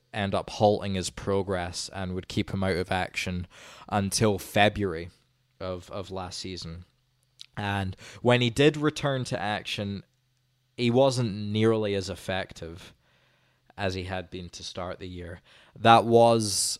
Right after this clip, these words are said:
until the playoffs rolled around, where in that first round series against Philadelphia,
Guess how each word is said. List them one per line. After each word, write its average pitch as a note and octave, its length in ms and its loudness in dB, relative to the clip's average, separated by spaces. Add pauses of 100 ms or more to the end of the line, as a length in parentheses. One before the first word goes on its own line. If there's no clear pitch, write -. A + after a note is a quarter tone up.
until G2+ 920 -2
the A2 160 -4
playoffs A#2 760 2
rolled F#2+ 260 -4
around, F2+ 320 -6
where G#2 180 -2
in G2+ 140 2
that G2+ 200 0
first - 340 -2
round G2 200 -2
series G2+ 360 -4
against F#2 320 -10
Philadelphia, F2+ 920 -8